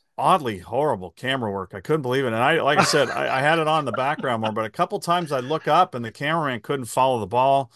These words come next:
So I don't know what was going on, if it was really bright or they, they've just forced so many people into retirement. They've lost a lot of the, the great camera people. They have,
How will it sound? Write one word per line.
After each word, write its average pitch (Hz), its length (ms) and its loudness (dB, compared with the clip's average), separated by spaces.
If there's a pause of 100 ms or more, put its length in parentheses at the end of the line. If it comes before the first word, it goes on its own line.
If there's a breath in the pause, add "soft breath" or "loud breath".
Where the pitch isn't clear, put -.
(300 soft breath)
So - 160 -4
I 135 140 2
don't 151 80 -2
know 135 100 0
what 131 160 2
was 120 140 -8
going 113 240 -4
on, 113 160 0
if 110 100 -6
it 107 60 -6
was 104 160 -10
really 117 180 0
bright 127 480 2
or 110 100 -2
they, 107 320 -2
they've 107 240 -2
just 113 380 -6
forced 127 380 2
so 131 160 2
many 117 180 0
people 113 340 -4
into 107 140 -2
retirement. 120 600 -2
They've 104 160 -6
lost 110 340 0
a 107 60 -6
lot 104 180 0
of 101 80 -4
the, 101 180 -6
the 101 120 -8
great 107 300 -4 (500 soft breath)
camera 151 340 4
people. 135 460 2
They 127 160 6
have, 135 240 2